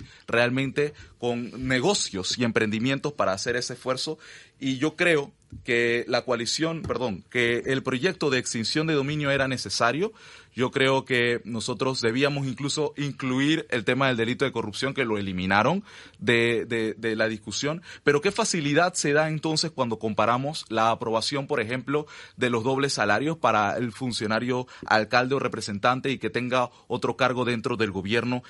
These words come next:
que pueda ejercer el cargo que más salario le da.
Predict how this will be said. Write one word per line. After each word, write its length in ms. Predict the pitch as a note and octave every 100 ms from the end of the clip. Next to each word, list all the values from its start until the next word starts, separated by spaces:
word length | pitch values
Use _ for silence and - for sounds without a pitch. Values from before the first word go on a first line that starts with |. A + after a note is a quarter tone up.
| -
que 120 | -
pueda 240 | G2+ C3 C3
ejercer 540 | A#2+ G#2 - C#3 C3+ - - _ _
el 160 | B2+ C3+
cargo 320 | D3 C#3+ D3+
que 220 | C3 A2+ _
más 420 | - G#2+ A#2 D3 C#3+
salario 360 | B2+ B2 B2+
le 120 | A2+
da. 220 | F#2+ A2+